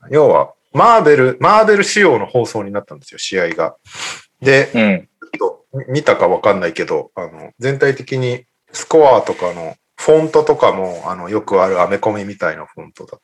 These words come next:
Speaker 1: たりとか。で、
Speaker 2: うん。
Speaker 1: そのプレイ画面に、あの、放送中の画面にエーアールで、なんかその対象の選手の名前がずっとプレイ中出てたりとか、シュートしたら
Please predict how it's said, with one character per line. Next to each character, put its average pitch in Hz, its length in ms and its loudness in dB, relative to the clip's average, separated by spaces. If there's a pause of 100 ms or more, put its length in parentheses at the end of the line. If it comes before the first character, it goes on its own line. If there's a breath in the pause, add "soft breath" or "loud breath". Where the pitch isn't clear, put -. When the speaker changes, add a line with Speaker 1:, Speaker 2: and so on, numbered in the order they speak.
Speaker 1:
た - 100 -12
り - 100 -20
と - 120 -20
か。 82 360 -2 (560 loud breath)
で、 127 240 4
Speaker 2:
う 104 40 4
ん。 92 200 -4 (1080)
Speaker 1:
そ 104 120 -12
の 95 160 -10
プ - 140 -4
レ 151 520 2
イ 160 100 -14 (200)
画 143 160 2
面 90 440 -4 (180)
に、 82 340 -18 (540)
あ 101 80 -14
の、 - 100 -12
放 156 160 0
送 156 120 0
中 160 100 -4
の 143 140 0
画 135 120 2
面 135 140 -2
に 127 160 -2
エ 170 240 4
ー 175 60 6
ア 151 80 6
ー - 20 2
ル 85 140 -2
で、 78 300 -6 (500)
な 95 80 -12
ん - 20 -12
か 90 80 -10
そ 95 100 -10
の 87 80 -12
対 151 220 2
象 156 140 0
の 143 100 -2
選 139 180 -6
手 98 80 -12
の 87 60 -12
名 98 140 -8
前 117 240 2
が 110 240 0 (460)
ず 117 80 -4
っ - 20 -6
と 113 120 -8
プ - 120 -4
レ 107 100 2
イ 104 60 -2
中 101 180 -6
出 95 140 -4
て 92 100 -10
た - 160 -8
り - 100 -18
と - 140 -20
か、 73 340 -4 (540 loud breath)
シ - 200 -2
ュ 160 100 2
ー 160 40 -4
ト 160 80 0
し 156 60 -8
た 156 40 -8
ら 151 60 -14